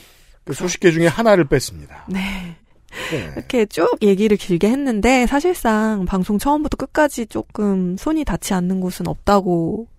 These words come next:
Speaker 2: 볼 수 있을 것 같아요. 특히 티비 작가 같은 경우는 원고 작성이 업무의 한 십 프로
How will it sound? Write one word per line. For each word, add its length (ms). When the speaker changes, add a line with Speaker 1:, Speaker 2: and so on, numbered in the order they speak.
Speaker 2:
볼 140
수 120
있을 200
것 140
같아요. 300
특히 220
티비 260
작가 400
같은 300
경우는 580
원고 460
작성이 840
업무의 560
한 160
십 180
프로 360